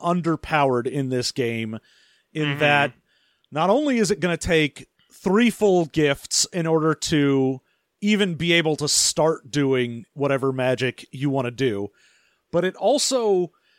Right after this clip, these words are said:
Speaker 1: a lot of the spells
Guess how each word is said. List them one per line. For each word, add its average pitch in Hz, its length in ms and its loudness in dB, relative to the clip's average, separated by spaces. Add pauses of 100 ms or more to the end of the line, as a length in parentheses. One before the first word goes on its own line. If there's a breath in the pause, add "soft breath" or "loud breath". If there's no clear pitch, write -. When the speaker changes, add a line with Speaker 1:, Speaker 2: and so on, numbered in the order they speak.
(380)
Speaker 1:
a 156 80 2
lot 156 580 0
of 156 220 -2
the 156 120 0
spells 156 920 0